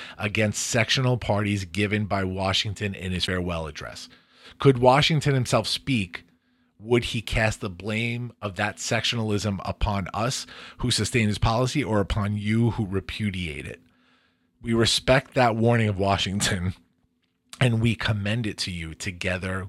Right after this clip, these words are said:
with his example, pointing to the right application of it." Um, of course, sectionalism, uh, something that, that Washington talked about, warning against sectionalism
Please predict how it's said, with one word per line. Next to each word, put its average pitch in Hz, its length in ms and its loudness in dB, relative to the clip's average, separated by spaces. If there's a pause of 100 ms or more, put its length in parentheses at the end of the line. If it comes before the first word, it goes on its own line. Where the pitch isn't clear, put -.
(120)
with 95 200 -4
his 95 200 -2
example, 87 720 -6 (480)
pointing 110 540 6
to - 160 -4
the 90 100 -4
right 90 320 -4 (140)
application 85 800 -6
of - 220 -20
it." - 120 -20 (520)
Um, 85 500 -6
of 95 140 -8
course, - 300 -2
sectionalism, 98 840 4
uh, 85 320 0
something 92 420 4
that, 85 280 4
that 85 200 0
Washington 87 640 0
talked - 440 -2
about, 80 320 -4 (260)
warning 95 480 -2
against 85 380 -4
sectionalism 82 760 -4